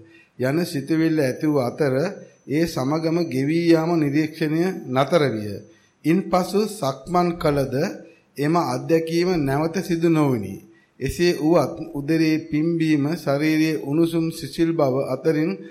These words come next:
සක්මන් කරන අතරද කයේම සිත පිහිටුවා තිබිනි.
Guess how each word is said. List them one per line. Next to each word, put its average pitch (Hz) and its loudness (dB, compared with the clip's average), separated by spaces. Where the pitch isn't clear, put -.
සක්මන් 160 -2
කරන 156 -2
අතරද 143 -2
කයේම 151 2
සිත 170 -4
පිහිටුවා 151 -2
තිබිනි. 131 2